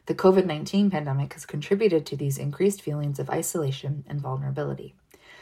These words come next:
By creating hope through action, we can signal to people experiencing suicidal thoughts that there is hope and that we care and want to support them.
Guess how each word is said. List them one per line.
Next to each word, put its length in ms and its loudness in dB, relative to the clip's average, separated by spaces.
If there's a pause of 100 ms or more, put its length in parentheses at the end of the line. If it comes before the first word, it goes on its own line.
(420)
By 140 6
creating 480 4
hope 220 0
through 180 -6
action, 400 -4
we 80 -4
can 160 -8
signal 320 0
to 80 -8
people 320 0
experiencing 720 -6
suicidal 520 -2
thoughts 520 -4
that 160 -2
there 160 2
is 220 4
hope 400 -4
and 100 -4
that 140 -4
we 100 2
care 640 -4
and 160 -4
want 160 -4
to 80 -8
support 400 -8
them. 300 -14